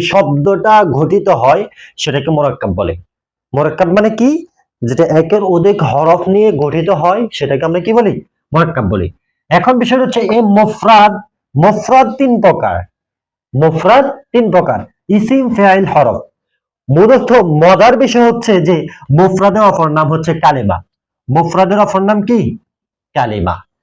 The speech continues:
এই হচ্ছে আমাদের লফজ এবং কালেমার মধ্যে পার্থক্য। মুফরাদ এর অপর নাম হচ্ছে কালেমা। আর কালেমা আমরা জানি তিন প্রকার, যে ইসিম, ফেআইল, হরফ। আর মোরাক্কাব হচ্ছে দুই প্রকার,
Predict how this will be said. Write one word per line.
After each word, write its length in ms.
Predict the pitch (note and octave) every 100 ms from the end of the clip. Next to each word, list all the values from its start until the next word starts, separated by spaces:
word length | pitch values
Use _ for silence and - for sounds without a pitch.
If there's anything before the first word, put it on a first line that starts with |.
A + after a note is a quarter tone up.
| _ _ F#3+
এই 220 | A#3+ C#4+ A3+
হচ্ছে 420 | G#3+ B3 - -
আমাদের 360 | A#3+ G#3+ G3 A3+
লফজ 340 | G3+ G3 G3 A3
এবং 140 | G#3+ G3+
কালেমার 320 | F#3+ E3+ D3
মধ্যে 180 | B2+ -
পার্থক্য। 400 | A#2 A2+ A2+ - F#2 _ _ _ - - B2
মুফরাদ 600 | E3+ F#3+ F#3 G#3 A#3 A3
এর 300 | G#3 G#3 A#3+ B3+
অপর 400 | G3 F#3 F3 E3+
নাম 220 | F3+ F#3+
হচ্ছে 320 | E3 F3+ F3+ F#3+ F3+
কালেমা। 420 | F#3+ F#3+ E3+ A#2+ - _ _ - _ _ _ _ _ _ _ _ _ _ _ _ _ -
আর 100 | C#3+ C#3+
কালেমা 360 | D#3 E3+ F#3
আমরা 220 | G#3 G3 G#3
জানি 200 | G3 G3
তিন 180 | G3 F3+
প্রকার, 260 | F3 E3+ G3 E3
যে 120 | D3 D#3+
ইসিম, 340 | E3+ - G3 G#3
ফেআইল, 340 | G3+ D#3 C#3+ C3
হরফ। 340 | B2 A2+ F#2 - _ _ _ _ _ _ _ _ _ _ -
আর 100 | C#3 C#3+
মোরাক্কাব 540 | E3 F#3 F#3+ F#3 A3 G#3
হচ্ছে 220 | G3+ G3+
দুই 160 | G#3 F3
প্রকার, 320 | F#3+ G3